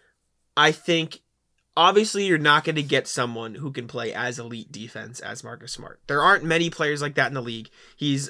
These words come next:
I would say, a top ten defender in the N B A, top five on the perimeter. Like, he's elite. Do you think this Celtics team becomes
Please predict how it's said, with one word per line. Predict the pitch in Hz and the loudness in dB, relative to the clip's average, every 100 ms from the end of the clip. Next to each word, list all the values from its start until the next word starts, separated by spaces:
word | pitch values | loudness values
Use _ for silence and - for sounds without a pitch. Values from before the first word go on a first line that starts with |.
| - | 4
I | 147 | 6
would | 165 160 | 6 4
say, | 160 139 | 0 0
a | |
top | 165 151 - | 0 -2 0
ten | 165 151 | -4 -2
defender | 151 156 139 135 | 0 0 0 0
in | 131 | -2
the | 135 | -2
N | 123 | -4
B | 117 113 | -4 -8
A, | 107 123 _ | -8 -12 _
top | - 147 - | -4 -2 -2
five | 151 135 135 | 0 0 0
on | 131 | -2
the | 123 | -6
perimeter. | - 110 104 104 104 _ _ - | -6 -8 -8 -12 -12 _ _ -12
Like, | 110 | -8
he's | - 143 | -4 -4
elite. | 147 135 101 _ _ _ _ _ _ _ _ _ _ _ _ _ _ _ _ _ 139 | -2 -4 -6 _ _ _ _ _ _ _ _ _ _ _ _ _ _ _ _ _ -6
Do | 185 | -2
you | 196 214 | 2 0
think | - 196 180 120 | 2 0 0 -2
this | 131 160 | 0 0
Celtics | - 156 147 151 139 | 2 2 2 0 -6
team | - 156 139 123 - | -6 -4 -2 -4 -6
becomes | 135 135 151 139 131 | -6 -4 -2 -2 -2